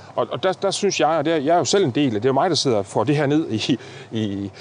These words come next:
i maskinrummet, kan man så sige. Og der, der skal jeg tage min egen medicin også, og der skal jeg udfordre mine systemer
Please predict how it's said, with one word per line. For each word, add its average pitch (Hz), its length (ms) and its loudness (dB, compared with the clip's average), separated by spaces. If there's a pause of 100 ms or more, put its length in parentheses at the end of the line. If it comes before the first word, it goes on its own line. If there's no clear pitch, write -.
(160)
i 113 80 -4
maskinrummet, 107 640 0
kan 101 120 -12
man 92 80 -8
så 101 100 -8
sige. 135 200 -4
Og 120 60 0
der, 151 120 2
der 165 180 -2
skal 139 200 -4
jeg 110 200 0
tage 170 180 -2
min 156 100 -2
egen 147 220 -4
medicin 110 540 -4
også, 104 240 -4
og 101 60 -8
der 131 60 -4
skal 123 200 -4
jeg 104 140 0
udfordre 92 580 -4
mine 160 260 -2
systemer 113 560 -6